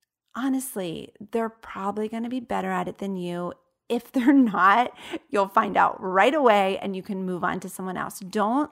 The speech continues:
let the process of hiring someone or the thought that they have to be the best person hold you back from taking action. Here's the recap.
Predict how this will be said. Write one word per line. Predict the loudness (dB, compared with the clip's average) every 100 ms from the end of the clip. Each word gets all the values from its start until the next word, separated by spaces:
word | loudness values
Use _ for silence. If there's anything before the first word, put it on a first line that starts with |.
| -8
let | -6 -2 0 0 -2
the | -8
process | -4 -2 -2 -2 -12 -10
of | -10
hiring | -10 -4 -2 -2 -4 -6
someone | -8 -8 -6 -6 -6 -8 -10 -20 -20 -6
or | 0 0
the | 0
thought | -2 0 0 0
that | -6
they | -8
have | -8 -6 -8 -8
to | -8
be | -8
the |
best | -6 -8 -8
person | -10 -8 -8 -10
hold | -12 -8 -6 -6 -6
you |
back | -4 -4 -4 -6
from | -14
taking | -12 -14 -14 -14 -12
action. | -14 -12 -16 -16 -16 -18 _ _ _ _ _ _ _ _ _ _ _ _ _ _ _ _ _ _ _ _ _ _
Here's | -6 -6 -4
the | -8
recap. | -8 -10 -12 -12